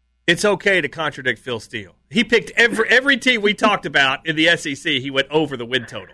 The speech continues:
So it's like, <laughs> "Hey, are you really?" That's mathematically impossible, Phil Steele. Except Alabama. He took Alabama under eleven and a half,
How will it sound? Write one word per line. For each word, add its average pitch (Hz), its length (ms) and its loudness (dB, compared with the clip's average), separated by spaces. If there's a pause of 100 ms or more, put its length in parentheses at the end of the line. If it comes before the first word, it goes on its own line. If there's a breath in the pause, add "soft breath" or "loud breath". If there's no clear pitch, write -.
So 160 140 -2
it's 170 120 2
like, 175 200 -4 (120)
<laughs> - 120 4
"Hey, 277 720 4
are 226 100 2
you 220 160 2
really?" 254 480 2
That's 233 180 0
mathematically 240 680 2
impossible, 180 600 -2
Phil 135 140 0
Steele. - 180 0 (140 soft breath)
Except 262 340 2
Alabama. 220 600 4
He 180 100 -6
took 233 240 4
Alabama 180 520 6
under 180 320 2
eleven 156 380 0
and 139 100 -4
a 123 60 -2
half, 131 320 2